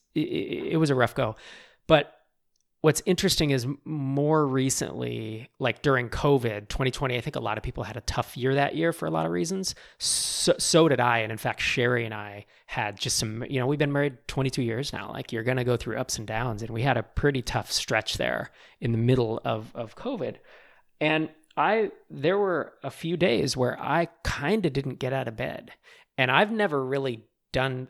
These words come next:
I've never been that messed up before emotionally. And I remember being like, "I really wanna keep doing, like, life <laughs> and I really wanna hang out with my family, but, like,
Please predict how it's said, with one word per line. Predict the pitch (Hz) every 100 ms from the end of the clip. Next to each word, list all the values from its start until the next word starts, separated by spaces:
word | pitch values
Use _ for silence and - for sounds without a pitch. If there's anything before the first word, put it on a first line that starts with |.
| -
I've | 151
never | 214 185 139 113 - - _ 123
been | 120 127 110 113
that | 110 107 -
messed | - - - -
up | - - _ _ 127
before | 113 - - - - - 160
emotionally. | 156 143 123 - - - - - - - - _ 143
And | 139 135 131 117 - - - _ _ _ _ _ - _ _ -
I | 151 160
remember | 160 151 156 147
being | 139 143 135
like, | 131 127 - - - _ _ -
"I | 131
really | 127 120 135 143
wanna | 135 143 143
keep | 135 - 147 - -
doing, | 135 143 143 143 139 -
like, | - 139 117 -
life | 131 165 247 226 - -
<laughs> |
and | 247 180
I |
really | 139 143 143
wanna | 143 147 147 139
hang | 131 143
out | 170 165
with | -
my | 151
family, | 143 202 294 226 143
but, | 123 127
like, | 135 123 113